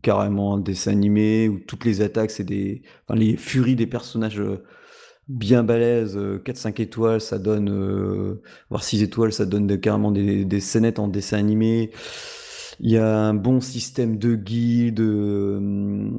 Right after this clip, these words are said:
le gacha est monstrueux. Euh, j'ai pas payé une seule fois, j'ai chopé parmi les, pas mal de persos très, très puissants.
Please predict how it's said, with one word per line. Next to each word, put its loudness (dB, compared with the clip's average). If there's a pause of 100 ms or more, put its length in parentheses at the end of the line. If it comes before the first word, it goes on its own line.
(120)
le 2
gacha 0
est 0
monstrueux. 0 (540)
Euh, 2
j'ai 2
pas 0
payé -4
une 4
seule 0
fois, 0
j'ai -2
chopé -2
parmi 0
les, 0 (640)
pas 2
mal 2
de 0
persos -4
très, 0
très -2
puissants. -6